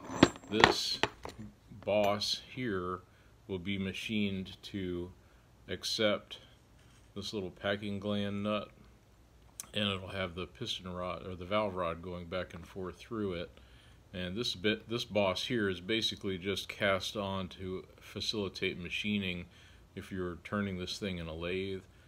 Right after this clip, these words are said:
I'm gonna leave it on because it looks kinda cool. It looks like a little snifter valve area,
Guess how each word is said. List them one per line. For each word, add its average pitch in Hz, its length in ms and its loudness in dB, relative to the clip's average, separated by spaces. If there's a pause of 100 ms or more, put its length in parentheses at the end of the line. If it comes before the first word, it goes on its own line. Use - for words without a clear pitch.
(200)
I'm 107 80 -2
gonna 120 160 2
leave 104 320 2
it 95 120 0
on 95 680 -2 (160)
because 92 420 -4
it 95 80 -6
looks 101 220 -4
kinda 101 300 -2
cool. 104 500 2 (360)
It 104 60 -4
looks - 180 0
like 113 180 2
a 95 40 0
little 95 240 2
snifter 90 1000 0 (200)
valve 90 720 0 (100)
area, 90 580 -2